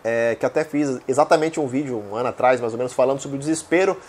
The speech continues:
da pirâmide dando dois, três milhas que precisava de mais dinheiro, por isso tava vendendo muito mais barato. Mas você sabe o que, que o, o Ramiro falou?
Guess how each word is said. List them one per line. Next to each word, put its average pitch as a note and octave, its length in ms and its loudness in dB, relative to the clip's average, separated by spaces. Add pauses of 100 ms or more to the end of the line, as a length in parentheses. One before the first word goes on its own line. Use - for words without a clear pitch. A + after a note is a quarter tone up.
(260)
da C#3+ 120 8
pirâmide D#3 460 6
dando D3 160 0
dois, C#3+ 140 2
três D#3 200 0
milhas C#3+ 240 -4
que D3+ 120 -4
precisava C#3+ 420 4
de C#3+ 80 -6
mais C#3 160 0
dinheiro, C3+ 440 0
por B2 180 -4
isso B2+ 160 -6
tava B2+ 160 0
vendendo B2 280 -2
muito C#3 360 -2
mais C3+ 180 2
barato. B2+ 400 6
Mas A#2 80 4
você C3+ 100 -2
sabe E3+ 220 6
o - 20 -14
que, E3 120 0
que D3+ 100 0
o, A2 220 0 (320)
o A#2+ 80 -6
Ramiro B2 680 0
falou? A#2+ 640 6